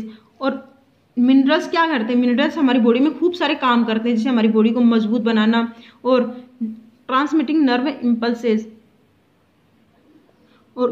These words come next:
क्या करता है minerals? Minerals जो काम हमारी body के अंदर vitamins करता है, same वही काम कौन करता है? Minerals। जैसे body को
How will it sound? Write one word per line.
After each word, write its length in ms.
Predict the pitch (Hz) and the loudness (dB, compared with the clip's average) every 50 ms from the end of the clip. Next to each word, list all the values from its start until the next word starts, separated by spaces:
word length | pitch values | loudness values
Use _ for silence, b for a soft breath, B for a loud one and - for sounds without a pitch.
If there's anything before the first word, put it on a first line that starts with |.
| 240 - | -2 -2
क्या 120 | 302 302 320 | -2 -2 0
करता 280 | - 359 285 - 294 | 0 -2 -4 -2 0
है 60 | 302 302 | 2 4
minerals? 380 | 285 254 233 240 285 - - 269 | 4 4 4 2 0 0 2 2
Minerals 340 | 247 233 233 220 277 285 | 4 4 4 2 2 -2
जो 140 | 254 254 311 | -2 -2 -2
काम 280 | - - 277 285 294 294 | -2 0 0 0 2 2
हमारी 220 | 269 247 226 240 | 2 0 0 0
body 220 | 214 226 233 233 226 | 2 2 2 2 2
के 60 | 240 | 2
अंदर 180 | 254 254 262 | 0 0 0
vitamins 420 | 240 226 220 226 220 226 247 262 262 | 0 0 0 2 2 2 2 2 0
करता 280 | - 262 233 226 254 | 0 -4 -4 -2 -4
है, 40 | 254 | -6
same 280 | 254 - 262 254 269 262 | -4 -2 0 2 4 4
वही 120 | 269 262 - | 4 2 0
काम 240 | - 240 240 240 233 | 0 0 0 2 2
कौन 180 | 240 233 226 | 2 0 0
करता 240 | 214 220 214 220 262 | -2 -2 -4 -4 -2
है? 60 | 269 | 0
Minerals। 260 | 262 226 214 220 214 214 | 2 2 2 2 2 2
जैसे 200 | 233 226 233 226 | 0 0 2 2
body 240 | 220 220 220 233 220 | 2 4 4 2 2
को 160 | 220 254 262 | 2 0 0